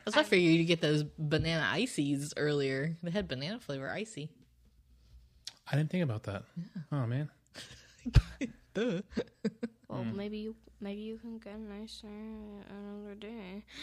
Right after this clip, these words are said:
Speaker 3: <laughs>
Speaker 2: All right.
Speaker 3: Maybe we'll get
Speaker 2: Would you rather get stuck in the cargo hold of an airplane or the restroom for the entire flight?
Speaker 1: Ooh.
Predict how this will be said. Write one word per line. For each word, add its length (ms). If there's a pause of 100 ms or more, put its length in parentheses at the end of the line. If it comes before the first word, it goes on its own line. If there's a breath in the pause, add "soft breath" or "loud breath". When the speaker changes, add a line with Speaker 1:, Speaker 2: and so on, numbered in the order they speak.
(160 loud breath)
Speaker 3:
<laughs> 300 (1600)
Speaker 2:
All 80
right. 180 (240)
Speaker 3:
Maybe 220
we'll 120
get 120
Speaker 2:
Would 200
you 120
rather 240
get 180
stuck 320
in 60
the 60
cargo 460
hold 280
of 80
an 100
airplane 600 (180)
or 160
the 100
restroom 500
for 80
the 80
entire 300
flight? 300 (360)
Speaker 1:
Ooh. 400